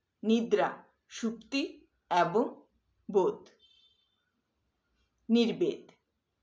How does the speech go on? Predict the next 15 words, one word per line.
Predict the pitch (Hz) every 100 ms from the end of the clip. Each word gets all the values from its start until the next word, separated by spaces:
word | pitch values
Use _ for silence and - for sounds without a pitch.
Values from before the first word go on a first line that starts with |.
| _ _ _ _ _ _ _ -
অত্যন্ত | 233 254 - 320 320 311 - 320 320 320 - - -
আরতি, | 175 165 - - 226 247 247 - -
বিয়োগ, | 185 214 214 185 196 233 - _ _ -
ঈর্ষা, | 233 240 - 269 240 240 247 - _ _ _ _ _ _ _
সদ্বিবেক, | - 196 185 180 190 196 208 208 220 - _ _ _ _ _ -
অবাঞ্ছিত | 214 247 269 254 277 262 277 269 269
কর্ম | 180 151 165 180 196 190
করার | - 147 143 139
ফলে | - 160 160 175 208 -
এবং | 170 160 156 160 160 - _
কর্তব্য | - 185 180 208 208 214 214
কর্ম | 190 170 170 175
না | 170 156 160
করার | - 190 196 202
ফলে | - 220 185 170